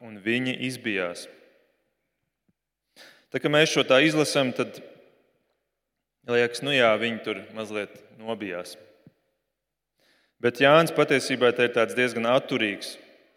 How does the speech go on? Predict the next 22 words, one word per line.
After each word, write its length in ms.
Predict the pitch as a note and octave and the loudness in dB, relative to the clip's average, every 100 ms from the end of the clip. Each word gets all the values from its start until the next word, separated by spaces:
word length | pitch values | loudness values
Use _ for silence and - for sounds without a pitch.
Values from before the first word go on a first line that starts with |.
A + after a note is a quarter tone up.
| _ _ | _ _
Ja 80 | A#2+ | -10
mēs 200 | A#2 A2+ | -8 -4
palasam, 400 | B2+ B2 B2 A#2 | 0 0 -2 -8
ko 180 | - A2 | -4 -2
Matejs 560 | A#2 D3 D#3 C3+ A2+ - | 0 0 0 0 0 0
raksta, 400 | A2+ A2+ - A2+ - - - _ _ _ _ _ _ _ _ _ _ | 0 0 -6 -12 -12 -20 -20 _ _ _ _ _ _ _ _ _ _
viņš 160 | A2+ C3+ | -10 -6
izsakās 420 | B2 B2+ A2 A2 G#2 | -4 -4 -2 -2 -2
daudz 320 | A2 G#2+ - | -4 -4 -8
sulīgāk. 720 | B2+ B2 A2+ F#2+ F#2+ - - | -6 -4 -2 -2 -4 -6 -6
Paklausieties, 680 | A#2 A#2 G2+ G2+ F#2+ G2 G#2 | -4 -2 -4 -6 -10 -12 -6
Mateja 500 | A2 A2+ A2+ G2+ G2 - | -6 -2 0 0 -2 -4
četrpadsmit 520 | A2+ G#2+ G#2 - G2+ | -4 -4 -8 -10 -10
divdesmit 360 | G2+ G2 G#2 G2 | -10 -10 -12 -4
seši. 400 | A#2 B2 - - - - _ _ _ _ _ _ _ _ _ - - _ _ _ _ _ _ _ B2 | 0 0 -2 -10 -16 -20 _ _ _ _ _ _ _ _ _ -20 -20 _ _ _ _ _ _ _ 2
Mācekļi, 640 | C#3 D#3 F#3 D#3+ C#3 C3 C3 | 6 6 6 4 2 4 4
redzēdam 600 | D#3+ D#3 C3+ B2 A#2+ A#2 | 6 8 6 6 2 0
viņu 200 | B2+ A#2 | -2 -2
pa 80 | A#2 | -2
jūras 440 | C3 D3 D#3 B2+ B2+ | 2 2 0 0 0
virsu 360 | C#3+ D3 - | 0 0 -6
staigājam, 840 | - C3 C3+ C#3 B2+ A2+ G#2 F#2 | 0 2 4 4 4 4 2 -2